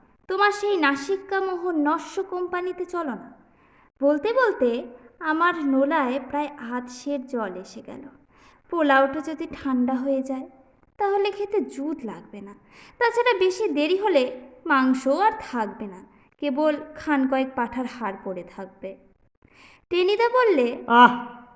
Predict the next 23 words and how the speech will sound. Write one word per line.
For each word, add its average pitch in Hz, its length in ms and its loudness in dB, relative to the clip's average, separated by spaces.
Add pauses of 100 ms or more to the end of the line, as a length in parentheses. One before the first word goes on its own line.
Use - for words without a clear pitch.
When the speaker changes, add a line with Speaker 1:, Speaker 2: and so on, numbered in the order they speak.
(160)
Speaker 2:
এই 208 240 0
পেটুকটা 220 500 4
দেখছি 339 260 8
জ্বালিয়ে 226 540 10
খেলো। - 340 -2 (560)
এসব 262 340 8
টুকটাক 254 480 4
খেয়ে 240 380 10
খিদেটা 226 440 4
একটু 254 220 4
জমিয়ে 247 560 8
নিচ্ছি, - 440 -2 (440)
তাই 196 240 4
এটার 240 200 4
কিছুতেই 214 640 2
আর 392 100 6
তর 381 240 6
সইছে 285 400 4
না।" 285 200 2 (460)
Speaker 1:
মানে, 453 180 4
আমি 427 380 4
বলছিলাম 440 560 2 (260)
যাতে 440 160 -4